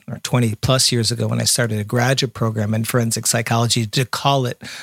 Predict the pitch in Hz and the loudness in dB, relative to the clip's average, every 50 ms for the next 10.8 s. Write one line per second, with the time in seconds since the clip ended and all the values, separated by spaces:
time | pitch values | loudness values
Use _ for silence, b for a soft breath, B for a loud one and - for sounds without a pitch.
0 | B B B B - 135 147 170 185 185 190 170 120 120 107 - - 117 113 110 | B B B B 2 4 4 4 4 2 0 -2 -2 -4 -4 -4 -4 -4 -4 -4
1 | - 120 120 - 135 - - 113 113 120 120 120 120 120 120 117 113 117 117 113 | -2 -2 -2 -2 -2 -2 -2 -2 0 0 0 2 2 2 0 -2 -2 -4 -4 -6
2 | 120 117 113 117 120 123 135 - - - 123 113 - - 131 123 120 113 - 117 | -4 -6 -6 -6 -6 -6 -2 0 2 2 2 2 2 2 0 2 0 0 -2 -2
3 | 110 113 117 120 123 123 127 - - - - - B B B B B B B B | -2 -2 -2 0 0 0 0 -2 -2 -6 -10 -16 B B B B B B B B
4 | B B B B B B B B B - 254 254 285 302 254 175 147 156 147 151 | B B B B B B B B B 0 0 2 2 0 -2 -2 0 2 2 4
5 | 165 170 156 160 151 127 - - - 151 147 127 123 - - 143 131 127 - - | 2 2 2 0 -2 -2 -2 0 0 -2 0 0 0 0 2 2 0 0 0 -2
6 | 123 107 - - 123 127 123 127 120 113 120 - - 123 120 120 120 123 131 131 | -4 -2 0 0 0 0 0 -2 -4 -4 -2 -4 -2 -2 -2 -2 0 0 0 -2
7 | 127 127 - 135 117 - 131 135 156 147 - - - - - 139 143 - - 156 | -2 -4 -6 -8 -8 -6 -6 -6 -4 -2 0 0 0 0 -2 -2 -2 -2 -2 0
8 | 143 139 139 - - 151 123 - - 113 - - 139 127 127 123 - - 127 113 | 0 -2 -2 0 0 0 2 2 0 0 0 0 0 0 0 -2 -2 -4 -6 -4
9 | - - 113 - - 127 123 123 131 139 - - - - 175 - 202 202 202 - | -2 -4 -4 -2 -2 0 0 0 -2 -2 -4 -4 -2 -2 -2 0 2 2 2 2
10 | - 202 220 233 226 - - - 147 123 110 107 107 110 113 113 | 2 0 0 0 0 -2 -2 0 0 0 0 -2 -4 -6 -8 -12